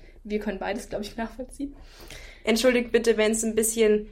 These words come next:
Speaker 2: chaotisch war. Wir sitzen nicht so oft Schulter an
Speaker 1: <laughs>
Speaker 2: Schulter, äh, zusammen und kann sein, dass wir ein bisschen uns gegenseitig <laughs> ins Wort gefallen sind und wir haben auch schon gesagt, wir kamen direkt von der Folge, also entschuldigt es ein bisschen, wenn ihr, äh,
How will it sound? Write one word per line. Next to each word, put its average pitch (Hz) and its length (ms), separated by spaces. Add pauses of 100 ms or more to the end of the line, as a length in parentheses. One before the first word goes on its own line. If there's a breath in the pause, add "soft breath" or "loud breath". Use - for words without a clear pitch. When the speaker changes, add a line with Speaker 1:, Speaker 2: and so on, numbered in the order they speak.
(200 loud breath)
Speaker 2:
chaotisch 226 540
war. 202 280
Wir 214 80
sitzen 247 300
nicht 254 160
so - 140
oft - 260
Schulter 233 320
an 247 140
Speaker 1:
<laughs> - 0
Speaker 2:
Schulter, 233 760
äh, 214 100
zusammen 214 760
und 196 380
kann 233 160
sein, 208 120
dass 214 140
wir 220 80
ein 214 100
bisschen 208 440 (480 soft breath)
uns 254 200
gegenseitig 262 400
<laughs> - 0
ins 339 340
Wort 220 320
gefallen 202 680
sind 202 320
und 208 220 (580 loud breath)
wir 233 240
haben 240 200
auch 233 100
schon 254 180
gesagt, 214 400
wir 220 80
kamen 220 280
direkt 214 280
von 240 200
der 247 100
Folge, 196 480
also 202 340 (260 loud breath)
entschuldigt 226 480
es 220 120
ein 202 80
bisschen, 208 320
wenn 190 140
ihr, 185 180
äh, 180 560